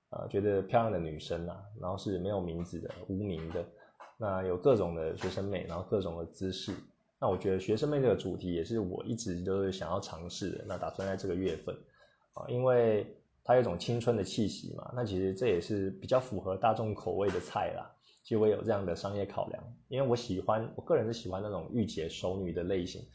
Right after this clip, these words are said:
所以这种类型的受众呢，可能并没有像青春的肉体，就是像学生妹那样那么多。那七月也是算是做个尝试，那我的各种姿势呢，都已经规划好了，有那种就是很纯爱的啊，或者带到 motel 做爱的啊，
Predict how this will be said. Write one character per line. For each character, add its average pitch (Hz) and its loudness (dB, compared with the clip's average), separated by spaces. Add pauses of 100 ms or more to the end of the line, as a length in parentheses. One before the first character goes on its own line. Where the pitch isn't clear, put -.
(380)
所 135 6
以 120 10
这 139 6
种 110 4
类 123 6
型 90 -2
的 85 0
受 120 4
众 98 0
呢， 85 -4
可 85 -6
能 82 -6
并 110 2
没 90 -2
有 82 -4
像 85 -2 (720)
青 123 0
春 123 2
的 101 2
肉 98 6
体， - -2
就 113 4
是 113 8 (180)
像 98 -2
学 92 0
生 101 2
妹 101 0
那 98 0
样 95 -2
那 101 -2
么 87 -2
多。 85 -8 (360)
那 95 -2
七 - -2
月 131 6
也 - 0
是 92 -4
算 92 -2
是 87 -2
做 92 -2
个 90 0
尝 82 -10
试， - -10 (220)
那 110 -2
我 85 -2
的 90 -2 (300)
各 160 4
种 92 2
姿 110 -2
势 110 -2
呢， 92 -4
都 101 2
已 90 -2
经 95 -6
规 98 0
划 95 2
好 - -6
了， - -14 (440)
有 92 0
那 113 2
种 90 0
就 104 2
是 104 2
很 87 -4
纯 90 -6
爱 104 2
的 92 2
啊， 87 -4
或 98 -2
者 98 -2
带 101 0
到 98 0
motel 87 -4
做 95 0
爱 95 0
的 82 -6
啊， - -8